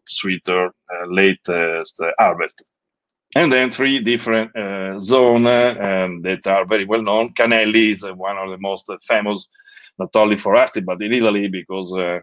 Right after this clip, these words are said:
Moscato coming from Canelli is particularly good, but also from Santa Vittoria d'Alba and, uh, Sottozona, uh, Streli.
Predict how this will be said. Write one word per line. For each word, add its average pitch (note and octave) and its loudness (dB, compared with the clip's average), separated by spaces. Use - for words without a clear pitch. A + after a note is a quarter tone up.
Moscato G2+ 2
coming G2+ 0
from F#2+ -6
Canelli F2+ -6
is F2 -10
particularly A2 -6
good, A2 4
but G#2 4
also A2 4
from G#2+ 0
Santa G#2 2
Vittoria A2 4
d'Alba G#2 4
and, G2+ -8
uh, G2+ -4
Sottozona, F#2+ -4
uh, F2+ -2
Streli. - -12